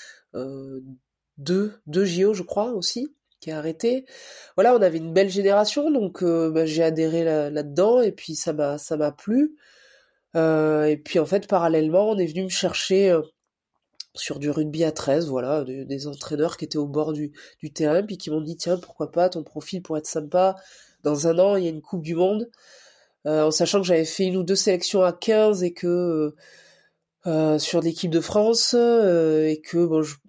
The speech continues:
j'étais barrée un peu, enfin, barrée. On était en concurrence avec, euh, Jessie Trémoulière, qui a été élue meilleure joueuse du monde, euh, euh, il y a quelques années.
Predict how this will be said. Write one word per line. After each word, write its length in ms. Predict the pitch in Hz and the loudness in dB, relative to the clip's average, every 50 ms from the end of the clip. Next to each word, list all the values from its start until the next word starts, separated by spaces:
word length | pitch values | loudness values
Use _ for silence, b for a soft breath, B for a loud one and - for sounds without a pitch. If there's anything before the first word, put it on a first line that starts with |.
| _ _ - - | _ _ -18 -14
j'étais 320 | 151 - - - 185 170 | -12 -10 -4 0 0 2
barrée 440 | 160 170 170 170 165 180 190 196 202 | 4 4 2 4 4 4 4 4 6
un 140 | 196 185 180 | 4 4 2
peu, 460 | 175 - 196 196 202 208 202 190 175 | 0 0 2 2 4 4 4 4 2
enfin, 260 | 160 - - 156 147 147 | 0 -2 -6 -8 -8 -8
barrée. 280 | 143 143 147 151 151 | -6 -6 -6 -4 -2
On 100 | 147 156 | -2 0
était 180 | 165 170 170 190 | 0 2 2 2
en 120 | 180 185 | 2 2
concurrence 500 | 180 196 185 165 - 196 190 214 208 - | 0 -2 -4 -2 0 0 2 2 0 0
avec, 320 | 190 170 165 160 156 - 165 | 0 0 0 -2 -4 -4 -4
euh, 160 | 156 151 156 B B B B B B | -4 -4 -6 B B B B B B
Jessie 320 | B - 170 170 - - 202 | B -4 -2 -2 -2 -4 -6
Trémoulière, 720 | - - 214 202 190 196 185 170 180 190 196 - - _ _ _ _ _ _ | -4 -2 0 0 2 2 2 2 2 0 0 -2 -10 _ _ _ _ _ _
qui 80 | - | -6
a 40 | 160 | -6
été 200 | 151 156 156 170 170 | -6 -4 -4 -4 -4
élue 140 | 170 170 | -4 -4
meilleure 240 | 165 160 156 151 156 | -4 -2 -2 -2 -2
joueuse 240 | 156 165 170 165 160 | -2 -4 -6 -6 -6
du 140 | 151 156 151 | -8 -8 -4
monde, 300 | 156 165 160 170 165 156 | -4 -2 -2 -4 -4 -6
euh, 320 | 147 - - - - - _ _ _ _ _ _ _ _ _ _ _ - | -6 -8 -8 -12 -16 -20 _ _ _ _ _ _ _ _ _ _ _ -16
euh, 160 | 135 139 143 | -14 -14 -12
il 120 | 131 135 135 | -12 -12 -14
y 100 | 139 143 | -16 -16
a 40 | 143 | -18
quelques 420 | - 147 147 - - 156 147 151 | -16 -16 -14 -10 -8 -6 -4 -2
années. 300 | 147 147 165 196 247 - | -2 -2 -2 -4 -6 -8